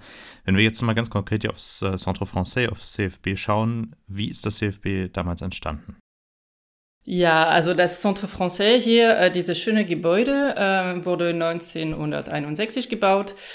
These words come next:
Speaker 2: äh, damals für die französische Streitkräfte. Äh, genau, das Institut Français lag, äh, dooferweise im britischen Sektor, also haben sie nochmal hier ein Haus gebaut. Äh, genau, das war ein Ort für die Vermittlung der französischen Kultur, ähm, hier in Wedding,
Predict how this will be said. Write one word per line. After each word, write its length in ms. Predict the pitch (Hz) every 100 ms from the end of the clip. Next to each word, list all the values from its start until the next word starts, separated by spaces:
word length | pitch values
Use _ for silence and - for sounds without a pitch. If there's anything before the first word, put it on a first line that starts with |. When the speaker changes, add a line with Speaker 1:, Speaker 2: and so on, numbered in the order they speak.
| - -
Speaker 2:
äh, 180 | 160 156
damals 360 | 165 175 170
für 120 | 185
die 120 | 165 165
französische 580 | 156 151 156 156 160
Streitkräfte. 840 | 151 - 214 269 - 247 233 208 214 - - - -
Äh, 460 | - 170 170 170 170
genau, 260 | 185 170
das 240 | 165 170 170
Institut 400 | 175 170 - 220
Français 400 | - 196 214 202
lag, 320 | 180 170 175
äh, 300 | - 165 160
dooferweise 800 | 170 175 170 156 165 175 175 170
im 180 | 165 160
britischen 460 | 160 175 - 180
Sektor, 560 | 160 156 170 160 226 269 - -
also 260 | 160 165
haben 160 | 165 160
sie 80 | 170
nochmal 460 | 160 156 160 151
hier 180 | 160 165
ein 140 | 156
Haus 180 | 160 175
gebaut. 460 | 175 151 143 143 - - - - -
Äh, 300 | - 151 147 143
genau, 340 | 147 143 143
das 200 | 156 151
war 100 | 160
ein 100 | 165
Ort 180 | 165 165
für 180 | 170 151
die 200 | 156 151
Vermittlung 600 | 151 160 170 196 175 165
der 120 | 156
französischen 580 | 165 156 156 156 165 156
Kultur, 540 | 160 - 254 269 -
ähm, 400 | 202 202 202 202
hier 240 | 190 220 190
in 180 | 190
Wedding, 500 | 196 196 196 196 196